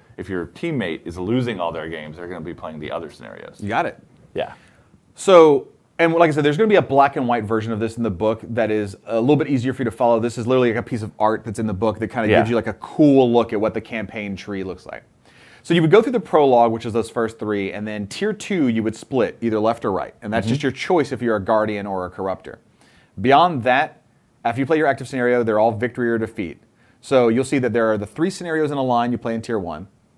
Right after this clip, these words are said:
Speaker 2: There's two different scenarios you might end up playing in, in tier two.
Speaker 1: Mm-hmm.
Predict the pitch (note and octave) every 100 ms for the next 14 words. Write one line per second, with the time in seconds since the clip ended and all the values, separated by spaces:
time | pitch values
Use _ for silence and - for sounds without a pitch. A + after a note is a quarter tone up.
0 | _ _ _ A2 A2 G3+ F#3 F3 D3+ D3
1 | C#3 C3 A#2 A#2 B2 A2+ A2+ G#2+ A#2+ G#2
2 | G2 F#2+ F#2+ - G#2+ G2+ - A#2 F#2+ A2
3 | G2 - G2+ D#2 G2 _ _ - E2+